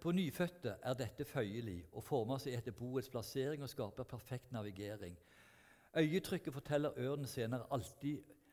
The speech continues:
om hvor den er i forhold til hjemmet, retning, høyde, avstand. Den utvikler slik en ufeilbarlig stedsans. Ja, det tenker jeg. For oss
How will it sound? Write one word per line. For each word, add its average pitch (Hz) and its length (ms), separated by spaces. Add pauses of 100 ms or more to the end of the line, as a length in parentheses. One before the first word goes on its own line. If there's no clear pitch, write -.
(140)
om 131 260
hvor 123 240
den 117 140
er 143 340
i 131 80
forhold 110 400
til 104 160
hjemmet, 101 560
retning, 135 420
høyde, 120 340
avstand. 101 580
Den 120 220
utvikler 117 560
slik 113 320
en 104 180 (100)
ufeilbarlig 101 760
stedsans. 92 760 (1160)
Ja, 123 200 (300)
det 143 100
tenker - 360
jeg. - 100 (1000)
For - 300
oss - 580